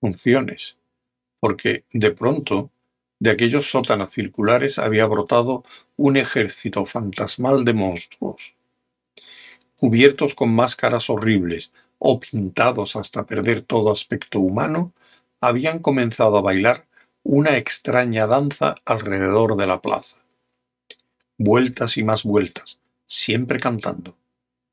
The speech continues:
Vueltas y más vueltas, cada vez un poco más deprisa.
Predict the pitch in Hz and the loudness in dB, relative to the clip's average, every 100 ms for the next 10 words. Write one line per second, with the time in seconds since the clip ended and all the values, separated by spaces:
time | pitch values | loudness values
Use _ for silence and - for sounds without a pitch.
0 | - 107 143 147 143 120 123 113 107 101 | 0 6 6 4 -2 -2 -2 -2 -2 -2
1 | 87 - - - _ _ _ _ _ - | -2 -6 -14 -18 _ _ _ _ _ 0
2 | 107 98 110 117 135 113 113 113 110 107 | 2 2 0 -2 -2 -2 -2 -2 -2 -2
3 | 107 107 90 - - | -4 -4 -4 -4 -6